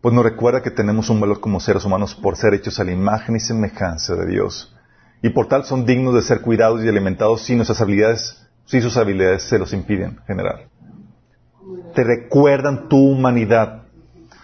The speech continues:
Hay un caso en, en, eh, tengo una familia en Canadá que su hijo nació con una pro-, un, eh, problema de, le faltó oxígeno y tuvo un daño cerebral muy fuerte, a punto que obviamente no puede aprender, no puede leer, eh, tiene, está muy mal.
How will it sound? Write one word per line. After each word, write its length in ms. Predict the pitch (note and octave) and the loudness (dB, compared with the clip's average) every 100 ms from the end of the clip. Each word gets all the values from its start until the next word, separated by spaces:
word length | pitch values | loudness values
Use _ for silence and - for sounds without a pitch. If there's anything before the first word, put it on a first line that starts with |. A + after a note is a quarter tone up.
| - | -6
Hay 100 | B2+ | 0
un 40 | B2 | 2
caso 280 | C#3+ C#3 C3+ | 2 2 0
en, 160 | B2+ | 0
en, 260 | B2+ A2+ G#2 | 0 0 2
eh, 460 | G2 F#2+ F#2 F2+ - _ | 2 2 2 0 -8 _
tengo 260 | A2 A2 - - | -2 -2 -6 -6
una 140 | A#2 A#2 | 0 2
familia 260 | A2+ G#2+ | 2 2
en 60 | A2 | 2
Canadá 480 | A2 F#2 F#2 G#2+ - - - - | 2 2 2 0 -12 -20 -20 -10
que 100 | - | -2
su 100 | B2 | 2
hijo 140 | C3 C#3 | 2 2
nació 260 | B2+ C3 | 2 0
con 140 | A#2+ A#2+ | 0 0
una 500 | A#2+ A#2 A#2+ A#2+ A#2 | 2 0 2 0 0
pro-, 160 | A#2 - | -4 0
un, 440 | A2 A2 A2 G#2 - | 2 4 2 0 -2
eh, 340 | G2 F#2+ F#2+ G2 | 0 0 0 0
problema 360 | G#2 G2 G#2 | 0 2 2
de, 140 | G2 - - - - _ - | 2 -2 -10 -20 -20 _ -6
le 100 | A#2 | -2
faltó 180 | A2+ D3+ | 0 0
oxígeno 480 | - D3+ C#3 C#3+ D3+ | 0 0 0 0 -2
y 640 | B2+ G2+ G2 F#2+ G2 - - | 2 4 4 2 0 -6 -4
tuvo 220 | A2 A2 | 0 2
un 80 | A2 | 2
daño 180 | A2 | 0
cerebral 360 | A2 G#2+ G2 G2 | 0 2 4 2
muy 120 | G#2 | 0
fuerte, 260 | G#2 G2+ G#2+ | -2 -2 -2
a 40 | |
punto 240 | A2 G#2 G#2+ | -4 -4 -4
que 160 | G#2 - | -4 0
obviamente 400 | A#2 A#2 G#2+ A2 | 0 0 -2 -2
no 140 | G#2+ | 0
puede 140 | A2+ G#2+ | 0 0
aprender, 300 | G#2 G2 G#2 | -2 0 -2
no 120 | G#2+ | 0
puede 180 | G#2+ G2 | 0 2
leer, 320 | G2+ G#2 - | 0 -2 -4
eh, 200 | G2+ F#2+ - | 0 0 -2
tiene, 500 | - G2 G#2 G2 - - | -2 0 0 -2 -6 -20
está 460 | - G2+ F#2+ - - | -4 -2 0 -2 -6
muy 160 | G#2 G2+ | -4 -2
mal. 300 | G#2 A2+ | -4 -8